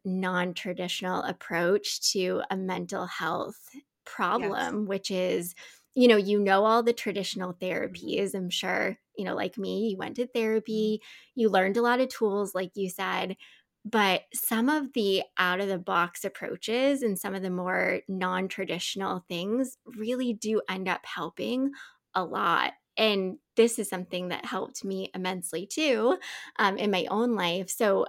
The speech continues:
Speaker 1: I love that, you know, this is something that you now help people with because you saw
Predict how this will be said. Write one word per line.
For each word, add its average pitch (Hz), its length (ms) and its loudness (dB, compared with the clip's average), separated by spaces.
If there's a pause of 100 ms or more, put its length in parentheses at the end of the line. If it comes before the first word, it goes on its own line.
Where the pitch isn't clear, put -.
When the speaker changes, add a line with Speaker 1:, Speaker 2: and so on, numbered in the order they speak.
(140)
Speaker 1:
I 226 140 4
love 190 520 -2
that, 170 300 2 (240)
you 196 120 -4
know, 180 100 -2
this 180 180 -4
is 180 100 -6
something 190 280 -6
that - 120 -6
you 196 160 0
now 190 200 -2
help - 240 -4
people 180 280 -2
with 175 200 0
because 185 340 -2 (280)
you 233 500 4
saw - 520 0